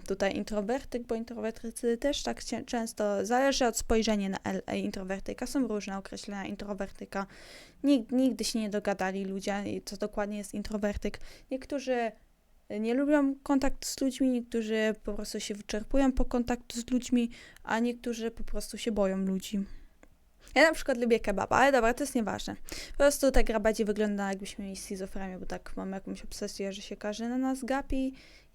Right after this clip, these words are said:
i w sumie nie jest to zdrowe i... a, się na was nie gapię, to wy się na mnie gapicie.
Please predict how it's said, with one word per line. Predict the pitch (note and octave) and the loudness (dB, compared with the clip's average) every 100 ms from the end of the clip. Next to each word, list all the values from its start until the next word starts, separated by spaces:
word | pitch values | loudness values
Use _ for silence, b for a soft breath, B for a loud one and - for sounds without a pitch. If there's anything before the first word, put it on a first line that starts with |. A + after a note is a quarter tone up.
| - | -2
i | B3 B3+ | 0 0
w | |
sumie | B3+ B3+ A#3 | 0 0 0
nie | G#3+ G#3 | -2 -2
jest | G#3+ - | -4 -4
to | A3 | -6
zdrowe | A3 A#3 A#3 A3+ A3+ G#3+ | -6 -4 -2 0 0 0
i... | - F#3+ F#3+ b b b - - - | -2 -6 -6 b b b -20 -20 -4
a, | C#4 C#4 D4 B B B B B - - - - - - - - - - - | 2 2 2 B B B B B -14 -20 -20 -20 -20 -20 -20 -20 -20 -20 -12
się | - | -2
na | C4+ C4+ | 0 2
was | C4 C#4 | 2 2
nie | C#4+ B3+ | 2 4
gapię, | B3+ C4 D4 | 4 4 4
to | C#4+ C4+ | 2 0
wy | C#4+ | 0
się | D#4 | 2
na | D#4+ | 4
mnie | D4+ C#4+ | 6 4
gapicie. | B3 C4+ C4+ C#4 C#4+ B3 G3+ | 4 0 0 0 4 2 2